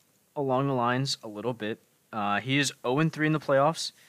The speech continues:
Uh, he's had losses against the Saints in twenty eleven. Twenty fourteen, he lost to the Cowboys. In twenty sixteen, he lost to the Seahawks. So those are all first-round exits as all wild card teams.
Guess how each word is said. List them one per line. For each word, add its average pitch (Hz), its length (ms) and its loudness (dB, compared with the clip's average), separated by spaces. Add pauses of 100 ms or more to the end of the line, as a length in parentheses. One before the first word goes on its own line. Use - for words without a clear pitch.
(280)
Uh, 110 140 -2
he's 120 180 -4
had 123 160 -2
losses 117 400 -4
against 110 500 -8
the 110 480 -8
Saints 151 500 0
in 139 160 -4
twenty 113 220 -2
eleven. 131 400 0
Twenty 123 220 -4
fourteen, 131 340 -4
he 127 100 0
lost 113 220 -2
to - 60 -12
the 104 80 -16
Cowboys. 123 500 -2
In 107 80 -10
twenty 104 220 -8
sixteen, 113 400 -6
he 110 100 -4
lost 98 220 -8
to 87 60 -16
the 82 60 -14
Seahawks. 139 520 -2
So 101 100 -8
those 107 140 -8
are 107 80 -4
all 107 160 2
first-round 107 400 -6
exits 113 380 -8
as - 200 -16
all 104 200 -8
wild 117 260 -2
card 135 180 2
teams. 135 380 -2